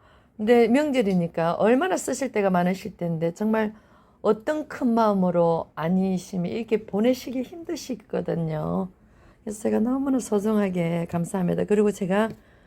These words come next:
지금 좀 한번 찾아보-, 제가 신세계 백화점은 제가 못 가니까 제가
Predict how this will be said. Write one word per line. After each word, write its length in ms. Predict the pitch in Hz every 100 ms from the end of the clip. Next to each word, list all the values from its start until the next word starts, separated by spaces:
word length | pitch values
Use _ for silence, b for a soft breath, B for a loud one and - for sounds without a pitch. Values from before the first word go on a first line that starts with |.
| B B B
지금 280 | - 196 196
좀 180 | 185 185
한번 160 | 185 185
찾아보-, 340 | 262 247 170
제가 300 | - 196 240
신세계 460 | 247 302 269 202 185
백화점은 480 | 175 180 170 165 151
제가 200 | 165 156
못 200 | 151 -
가니까 680 | 240 208 - 151 151 160 151 _ b b b b b -
제가 640 | 190 185 208 214 208